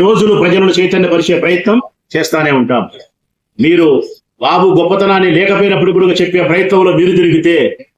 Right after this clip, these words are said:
బాబు మేనిఫెస్టోను గుర్తుకు తెచ్చుకునే కార్యక్రమం పేరుతో ఇంటింటికి వైఎస్ఆర్ కాంగ్రెస్ పార్టీ నాయకులు, కార్యకర్తలు తిరుగుతారు. ప్రతి ఇంట్లోనూ చైతన్యవంతులు చేసే ప్రయత్నం చేస్తాం.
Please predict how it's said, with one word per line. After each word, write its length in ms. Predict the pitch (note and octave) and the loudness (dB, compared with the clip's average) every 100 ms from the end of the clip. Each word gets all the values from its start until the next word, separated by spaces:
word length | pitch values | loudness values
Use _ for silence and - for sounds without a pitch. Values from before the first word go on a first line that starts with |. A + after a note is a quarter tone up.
| _ | _
బాబు 280 | C3 E3 F#3+ | -4 0 0
మేనిఫెస్టోను 680 | F3 F#3 G3+ F#3 F#3+ G3 E3+ | 0 0 0 -2 0 0 0
గుర్తుకు 320 | E3 - F3 | 0 0 0
తెచ్చుకునే 340 | F3 - F3+ | 0 -2 -2
కార్యక్రమం 460 | E3+ F3 F3+ F#3 D#3+ | 0 -2 0 0 0
పేరుతో 560 | F3 F3+ F#3+ E3 - - _ | 0 0 0 0 -2 -8 _
ఇంటింటికి 680 | B2 C#3+ E3 E3 D#3+ C#3 B2+ - _ - | -4 -2 -2 -2 0 0 -4 -10 _ -4
వైఎస్ఆర్ 380 | C#3+ F3 F3 D#3+ | -2 0 -2 0
కాంగ్రెస్ 360 | D#3 D#3 D3+ | 0 -2 -2
పార్టీ 220 | D#3+ D3+ | -4 -2
నాయకులు, 360 | C#3+ D3+ D3 D3+ | -2 -2 0 -2
కార్యకర్తలు 520 | A#2 A#2+ C3+ C#3 C3 | -2 -2 -4 -4 -2
తిరుగుతారు. 400 | B2 A2+ A2+ G2+ - _ _ _ _ _ | 0 0 -2 -6 -10 _ _ _ _ _
ప్రతి 240 | C3+ D3+ F3 | -4 -2 0
ఇంట్లోనూ 520 | G3+ A3+ A3 G3 - - - F3+ | 2 2 2 0 -2 -8 -8 -6
చైతన్యవంతులు 520 | F3+ F#3+ F#3 F3 F3 | -2 0 0 0 0
చేసే 240 | E3+ F3 | 0 -2
ప్రయత్నం 420 | E3+ D#3+ E3 D#3 | -4 -4 -2 -2
చేస్తాం. 380 | C#3+ C3 C3+ G2+ | -2 -2 -4 -4